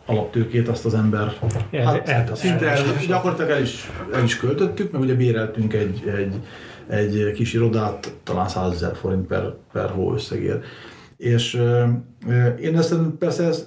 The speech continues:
Speaker 1: nem lepett meg, mert nyilván ezt ugye tudtuk, hogy, hogy, hogy mi következik, és, ö, ö, én ezen kívül beletettem még, ö, a vállalkozásba három millió forint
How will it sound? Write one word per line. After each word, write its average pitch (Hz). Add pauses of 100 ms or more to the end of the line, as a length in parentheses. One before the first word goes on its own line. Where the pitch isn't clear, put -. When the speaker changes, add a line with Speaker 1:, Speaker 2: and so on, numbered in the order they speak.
Speaker 1:
nem 156
lepett 120
meg, 127
mert 123
nyilván 113
ezt 113
ugye 113
tudtuk, 120
hogy, 104
hogy, 107
hogy 104
mi 117
következik, 165 (600)
és, 120
ö, 120 (720)
ö, 120 (1040)
én 131
ezen 123
kívül 117
beletettem 117
még, 110
ö, 107 (100)
a 110
vállalkozásba 107
három 107
millió 101
forint 98